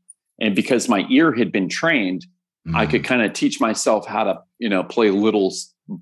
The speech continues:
Speaker 1: parts of songs and things like that. And it, it kinda progressed from there.
Speaker 2: So what's interesting to me is that you started, I mean, when you talk about Barry,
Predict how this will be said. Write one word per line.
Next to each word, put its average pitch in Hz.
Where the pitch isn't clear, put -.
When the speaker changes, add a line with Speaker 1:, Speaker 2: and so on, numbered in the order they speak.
Speaker 1:
parts 120
of -
songs 98
and 87
things 98
like 80
that. 101
And 104
it, 90
it 131
kinda 120
progressed 104
from 92
there. 95
Speaker 2:
So -
what's 131
interesting 196
to 117
me 127
is 113
that 139
you 107
started, 123
I 110
mean, 113
when 107
you 175
talk 180
about 107
Barry, 139